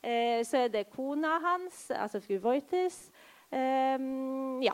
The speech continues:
og det er altså de som bor i denne, eh, husholdningen. Og så i det de drar til fjells, så møter vi to par til. Det er altså Lulu og Lulla, og Jadde og, mm,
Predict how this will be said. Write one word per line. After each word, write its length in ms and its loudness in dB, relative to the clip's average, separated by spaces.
og 100 0
det 80 6
er 60 6
altså 160 2
de 180 0
som 160 -4
bor 220 6
i 100 -4
denne, 540 -4
eh, 280 -6
husholdningen. 920 0
Og 100 -2
så 420 4
i 80 0
det 460 0
de 100 -2
drar 160 0
til 160 -6
fjells, 460 -2
så 200 -2
møter 260 -2
vi 80 -6
to 280 -4
par 160 -2
til. 440 -4
Det 80 -2
er 220 -2
altså 280 -4
Lulu 480 0
og 160 2
Lulla, 360 4
og 480 8
Jadde 720 4
og, 500 2
mm, 600 -10